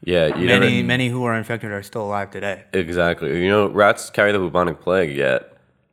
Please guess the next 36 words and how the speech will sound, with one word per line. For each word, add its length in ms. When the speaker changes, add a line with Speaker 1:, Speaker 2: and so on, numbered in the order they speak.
Speaker 1:
do 100
you 60
know 100
how 80
many 140
lives 340
were 80
saved 460
thanks 300
to 140
the 120
teachings 500
of 240
Master 360
Splinter, 520
uh, 200
so 220
a 80
supposed 480
enemy 300
of 80
the 60
state, 340
due 100
to 140
his 120
plague? 600
That's 180
why 80
we 120
shouldn't 220
wear 120
masks, 480
people. 360
Speaker 2:
That's 240
true. 340